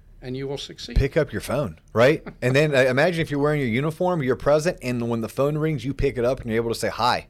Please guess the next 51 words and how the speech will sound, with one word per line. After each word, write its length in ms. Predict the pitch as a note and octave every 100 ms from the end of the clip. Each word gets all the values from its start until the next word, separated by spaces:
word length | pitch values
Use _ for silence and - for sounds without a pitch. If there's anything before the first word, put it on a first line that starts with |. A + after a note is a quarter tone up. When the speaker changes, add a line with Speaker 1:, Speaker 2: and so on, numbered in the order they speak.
| -
Speaker 1:
Right. 160 | A2+
Speaker 2:
hello, 320 | A2+ A2+ A2+ A#2+
how 160 | A#2+
are 100 | A#2
you?" 360 | F#2+ G#2 D#3 - - - -
No, 220 | D#3 B2+ F#2+
uh, 420 | G#2+ G2 F#2+ F#2+
a 60 | -
hundred 160 | B2 C3+
percent. 240 | A#2+ C#3
And 80 | D#3
I'm 80 | E3+
glad 260 | F3 F#3+
you 60 | D#3+
teach 300 | - E3 -
that. 180 | D#2+ B2
Like, 240 | B2+ - - - -
what 160 | A#2+
I 60 | D#3
love 220 | G#3+ G3+
about 260 | E3 C#3+ A#2+
getting 300 | A#2+ C#3 B2+
to, 120 | A#2+
to, 220 | A2 G#2+
to 140 | G#2+ B2+
know 100 | A#2
you 260 | G2+ B2+
as 140 | B2 G#2
an 80 |
instructor 580 | F#2 - - A#2 - - - - _ - - -
is 480 | - C3 A#2+ A2 - - _ _
you're 380 | B2 C#3 F#3 D#3+
one 220 | C3 C#3
of 160 | B2
what 160 | A#2 A#2+
I 120 | B2
call 220 | B2 B2+
one 140 | A2 A#2+
of 40 |
my 120 | A#2+
favorite 260 | A2 A#2+ G#2
professors. 500 | G2+ G2+ F#2 D#2 D2+
When 100 | A2
I 100 | B2+
went 240 | D3+ C#3
to 320 | - C#3 A#2 G2 - - _ _ -
the 80 | -
University 340 | A2+ G#2 G2 G#2
of 60 |
Central 260 | - G2 F#2
Florida, 440 | - F2+ F2 B2+